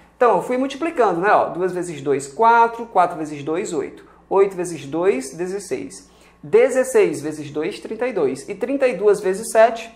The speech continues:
duzentos e vinte e quatro. Ah, o que é que falta? Falta duzentos e vinte e quatro vezes onze. Eita, professor, duvido o senhor fazer esse de cabeça.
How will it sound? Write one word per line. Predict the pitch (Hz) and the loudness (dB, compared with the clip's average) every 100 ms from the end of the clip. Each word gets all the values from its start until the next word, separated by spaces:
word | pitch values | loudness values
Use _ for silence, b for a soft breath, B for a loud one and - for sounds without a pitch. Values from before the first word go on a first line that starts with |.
| _ | _
duzentos | - 185 147 - | -10 -6 -6 -6
e | |
vinte | 185 202 | -10 -12
e | - | -4
quatro. | 180 - - - _ _ _ _ _ _ B B B B - | -4 -4 -8 -20 _ _ _ _ _ _ B B B B 0
Ah, | 196 | 2
o | |
que | 220 | 4
é | 262 | 0
que | - | 2
falta? | 254 214 135 - - b _ | 4 4 2 -6 -18 b _
Falta | 175 190 | 0 2
duzentos | 202 185 226 226 | 0 2 2 0
e | |
vinte | 208 220 | -6 -8
e | - | 0
quatro | 175 165 196 | 4 4 4
vezes | 196 220 240 202 | 0 0 0 -4
onze. | 202 226 208 - - - _ _ _ _ _ | -2 -2 -2 -6 -12 -20 _ _ _ _ _
Eita, | 151 156 180 185 196 202 - 202 | -16 -8 -2 -2 -2 -6 0 0
professor, | 196 220 220 214 - 202 | 2 0 2 0 2 0
duvido | 151 208 156 208 220 | 0 -6 -6 -6 -6
o | |
senhor | 220 233 | -4 -2
fazer | 226 202 180 | 2 2 2
esse | 196 190 190 | -2 -2 -10
de | - | 0
cabeça. | 214 185 143 131 - | 2 4 0 -2 -10